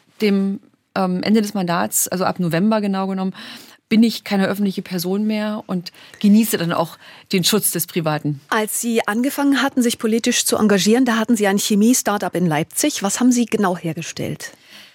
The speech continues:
Speaker 1: Also meine Mutter und ich haben einen, ähm, biologischen Kunststoff entwickelt, der zur Hälfte aus Wasser besteht. Das war das wirklich Neue. Der brennt also nicht mehr und der wird auch immer noch produziert. In der Firma, die ich dann, ähm,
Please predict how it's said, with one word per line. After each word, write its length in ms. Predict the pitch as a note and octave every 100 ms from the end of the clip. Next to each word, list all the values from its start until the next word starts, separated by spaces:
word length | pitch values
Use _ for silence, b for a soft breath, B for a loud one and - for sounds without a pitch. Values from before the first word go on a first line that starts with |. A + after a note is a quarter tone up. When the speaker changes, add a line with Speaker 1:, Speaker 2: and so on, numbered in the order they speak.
| B B - G3+
Speaker 1:
Also 280 | G3+ G3+ -
meine 260 | G3 G#3 G#3+
Mutter 480 | D4 D#4 D4 C#4
und 100 | G#3+
ich 160 | A3+ A#3+
haben 260 | A3 G#3+ G#3+
einen, 480 | G3 F#3+ F#3 F#3 -
ähm, 240 | F3+ F3
biologischen 420 | E3+ F#3 B3 C4+
Kunststoff 440 | G#3 B3+ G#4+ F4 D4+
entwickelt, 440 | C#4 B3+ C#4 B3+
der 80 | G#3
zur 160 | - F#3
Hälfte 320 | G3+ - E3+
aus 140 | G3
Wasser 240 | F3+ F3+ E3
besteht. 580 | D#3+ - D3+ D#3 -
Das 140 | - F#3
war 60 |
das 120 | F3+ E3
wirklich 240 | G3 F3
Neue. 340 | F3+ A#3+ D4+ C4
Der 120 | F#3+
brennt 320 | F#3 G#3+ D4
also 180 | C#4 C#4
nicht 200 | C#4 D4
mehr 240 | D4 D4+
und 160 | G#3 G3
der 80 | G#3
wird 100 | B3
auch 60 |
immer 140 | B3+ C4+
noch 120 | A#3
produziert. 640 | - G#3 F#3+ - G4 A4 B B B G3 -
In 120 | A#3
der 240 | A3 G#3+ -
Firma, 480 | - B3 B3+ A#3 A#3 G3+
die 160 | G#3+
ich 100 | G3+
dann, 440 | - G3 F#3+ F#3+ G3
ähm, 400 | F#3+ F3+ F3